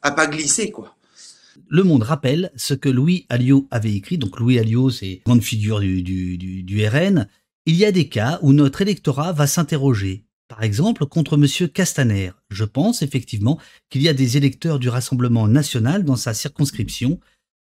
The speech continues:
Speaker 2: qui, peut-être, même en se bouchant le nez, iront voter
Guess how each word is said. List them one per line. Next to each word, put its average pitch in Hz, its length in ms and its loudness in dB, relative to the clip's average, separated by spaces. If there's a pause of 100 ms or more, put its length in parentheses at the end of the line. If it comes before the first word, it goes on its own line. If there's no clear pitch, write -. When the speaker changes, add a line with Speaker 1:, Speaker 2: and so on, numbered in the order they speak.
(240)
Speaker 2:
qui, 254 280 2
peut-être, 139 560 0
même 175 400 4
en 151 100 4
se - 160 0
bouchant 151 480 2
le 123 120 6
nez, 110 420 4
iront 170 560 2
voter 151 760 -2